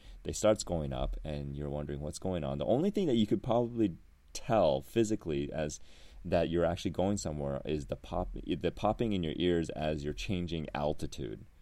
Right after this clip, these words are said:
But other than that, physically, y-, you th-, you can kind of tell that the, the elevator's moving, but you don't feel that, that it's going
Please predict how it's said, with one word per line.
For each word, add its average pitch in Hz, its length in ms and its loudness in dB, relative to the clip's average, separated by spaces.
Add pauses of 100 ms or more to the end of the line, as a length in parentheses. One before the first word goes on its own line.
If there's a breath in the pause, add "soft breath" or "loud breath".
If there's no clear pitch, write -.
(360 soft breath)
But - 100 4
other 113 200 6
than 90 160 0
that, 92 360 2 (300 soft breath)
physically, 131 560 2
y-, 92 160 -4 (340)
you 92 180 0
th-, - 280 -10
you 104 160 0
can 104 240 2 (100)
kind - 240 0
of 147 60 -4
tell 110 400 4
that 113 180 -2
the, 78 340 2
the 82 220 0
elevator's 98 400 6
moving, 95 380 2
but 95 160 0
you 92 160 2
don't 110 240 2
feel 107 300 4
that, 82 220 2 (300 soft breath)
that 87 140 2
it's 90 100 0
going 90 480 2